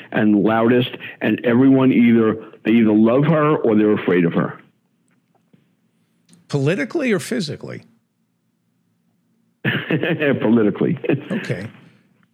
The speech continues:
Speaker 2: Incredible. Incredible. And th-, rumors about Trump becoming speaker if they get the House, that's out of the question.
Speaker 1: Yes, I, I think that, that, that, I mean, who knows? I mean, <laughs> what, God only knows.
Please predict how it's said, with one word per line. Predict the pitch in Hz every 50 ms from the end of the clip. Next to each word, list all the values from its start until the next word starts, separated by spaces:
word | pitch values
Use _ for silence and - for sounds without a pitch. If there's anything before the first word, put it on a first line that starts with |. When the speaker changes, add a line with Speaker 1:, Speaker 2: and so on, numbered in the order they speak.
| _ _ _ _ -
Speaker 2:
Incredible. | 151 123 - 151 147 143 131 98 - 71 - - _ _ _ _ _ _ _ -
Incredible. | - 113 107 - - 127 120 107 - -
And | - 143 143 143 151
th-, | - - - -
rumors | 254 170 196 190 190 180 170 151 127
about | 143 117 123 123 117 113 -
Trump | - - 139 123 117 107 107 - _ _ _ -
becoming | 131 117 - 127 113 110 107 107 104 104 101 104
speaker | - - - - - 110 101 - - 101 107
if | 101 -
they | - 98 95
get | 95 92 85 -
the | - 87
House, | - 98 85 78 73 76 - -
that's | - 95 87 - - - - - - - - _ _ _ _ _ _ _ _ _ _ _ -
out | 95 90
of | 80
the | 69 -
question. | - 76 67 - - - - - _ _ _ - - - _ _ _ - - _ _ _ _ _ _ _ _ _ _ _ _ _
Speaker 1:
Yes, | - 127 123 110 92 80 - - -
I, | 90 95 95 85 92
I | 98 98 -
think | 101 101 98 -
that, | 98 90
that, | - 98 92 87 82 - 80 - -
that, | 120 104 90 82 - - - _ _ _ _ _ _ _ _ _ - - -
I | 151 170 170
mean, | 185 175 151
who | 165 214 208
knows? | 147 127 135 147 127 113 92 98
I |
mean, | 101 107 110 110 107
<laughs> | 104
what, | 123 143 135 160 139 147 - - 117 117 127 127 113
God | 131 135 151 165
only | 185 165 143 123 120
knows. | 123 123 117 113